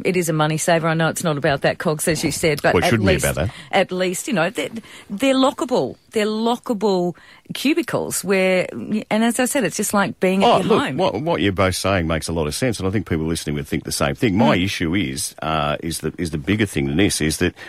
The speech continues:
Speaker 2: where do we stop with all this stuff?
Speaker 1: Mm.
Speaker 2: Where do we stop? I mean, this is a good idea, from, you know, from what I'm hearing from you,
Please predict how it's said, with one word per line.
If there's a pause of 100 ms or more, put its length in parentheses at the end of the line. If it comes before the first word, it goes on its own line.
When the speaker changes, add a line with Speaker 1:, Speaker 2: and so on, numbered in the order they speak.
Speaker 2:
where
do
we
stop
with
all
this
stuff?
Speaker 1:
Mm.
Speaker 2:
Where
do
we
stop?
I
mean, (320)
this
is
a
good
idea,
from,
you
know,
from
what
I'm
hearing
from
you,